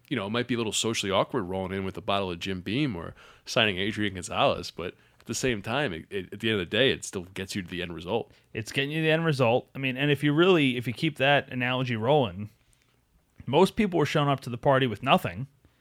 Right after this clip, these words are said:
Speaker 1: Sure.
Speaker 2: And everyone was like, you know, "Oh," but, and, and, and so the Jim Beam showing up to the party looks like the cat's pajamas, you know, 'cause everyone, the, the free agent market, there are still people out there that haven't been signed, but people were dying for the Mets to go out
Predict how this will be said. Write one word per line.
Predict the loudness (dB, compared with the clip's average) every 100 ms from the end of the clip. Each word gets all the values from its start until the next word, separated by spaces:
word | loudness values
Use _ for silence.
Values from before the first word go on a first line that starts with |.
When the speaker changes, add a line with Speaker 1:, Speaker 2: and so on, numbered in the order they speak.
| -4
Speaker 1:
Sure. | 4 4 4 -2 _ _ _ 0
Speaker 2:
And | 2
everyone | 4 4 4
was | 2 4
like, | 4 4 2 -2
you | -2
know, | -2 -2
"Oh," | 0 2 2 2 -2 -8 -20 _ -4
but, | -2 0
and, | -2
and, | -2 -2 -4 -4
and | -4 -4 -4 -6 _ _ _
so | -8 -4 -2
the | -2
Jim | 2 2 2
Beam | 2 2 2
showing | 2 0
up | -2
to | -4
the | -6
party | -2 -2 -2 -4 -6 -12 _ _
looks | -4 -2
like | -4
the | -4
cat's | 0 0 0
pajamas, | -2 4 4 4 -2 -10 -10 _ _ _ _ -6
you | -2
know, | 0
'cause | 0 0
everyone, | 2 2 2 0 -4 -8
the, | -10 -10
the | -8
free | -4 -2
agent | -2 -2
market, | 0 0 -2
there | 0
are | -2
still | 2 0
people | 2 0 0
out | -2 -4
there | -8
that | -6 -6
haven't | -6 -8
been | -12
signed, | -12 -14 -12
but | -14 -4
people | -4 0
were | 0
dying | 2 2 2 2
for | -2 -6
the |
Mets | -6 -8 -8
to | -6
go | -2
out | -2 -4